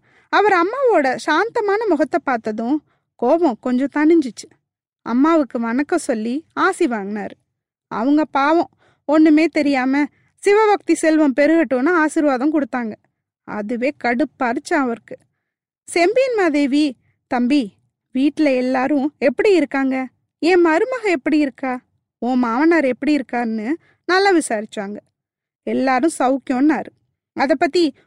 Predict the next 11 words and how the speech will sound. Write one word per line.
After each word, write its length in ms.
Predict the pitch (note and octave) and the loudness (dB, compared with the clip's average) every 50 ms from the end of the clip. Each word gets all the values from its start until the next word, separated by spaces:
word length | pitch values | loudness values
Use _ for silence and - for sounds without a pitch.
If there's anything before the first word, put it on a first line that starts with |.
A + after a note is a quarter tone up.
| _ _ | _ _
உங்களுக்கு 460 | C4 D4+ E4 F4 G#4+ A4+ - - F4+ | 2 4 4 4 4 2 2 0 2
என்ன 180 | E4+ E4 F4+ E4+ - D#4 | 2 2 2 2 0 -2
கவலைன்னு?" 600 | C#4 C4+ C#4+ C#4+ C#4+ C#4 B3+ A#3 A3+ G#3+ B3+ D#4+ - _ _ _ _ _ | -2 0 0 0 0 0 0 -2 -4 -4 -4 -4 -4 _ _ _ _ _
மெதுவா 360 | A3 A3+ A#3 A#3+ B3 C#4+ D4+ F4 | -4 -4 -2 0 0 0 0 0
கேட்டாரு, 540 | E4 - C#4+ C4+ G#3+ - G#3 G3 - - - _ _ B3+ | 0 -2 -4 -6 -4 -4 -6 -6 -8 -10 -16 _ _ 0
முணுமுணுத்தாரு. 760 | C4 D4+ D#4 F#4 F#4 F4 D4 A#3 G3 - - G#3+ F#3+ A3 - _ _ _ _ _ _ _ | 4 4 6 6 6 4 2 2 0 -4 -6 -8 -6 -8 -10 _ _ _ _ _ _ _
நல்ல 320 | - A#3 A3+ A#3+ C4 C4+ C4+ | -6 -4 -2 0 0 0 0
வேளை, 260 | C4 B3+ C4 C4+ A3+ - _ _ _ _ - | 0 0 -2 -2 -4 -6 _ _ _ _ -4
அது 220 | B3+ C4+ A#3+ A3+ B3+ D4+ D4 _ _ _ _ _ | -4 -2 -2 -2 -2 -4 -4 _ _ _ _ _
செம்பியன் 460 | - - D#4+ D#4+ E4 G4 A#4 A4+ G4+ | -4 0 2 4 4 4 2 2 2
மாதேவி 380 | F4 C#4+ A#3+ A3+ A#3+ G#3 A3+ | 2 0 0 -2 -4 -8 -10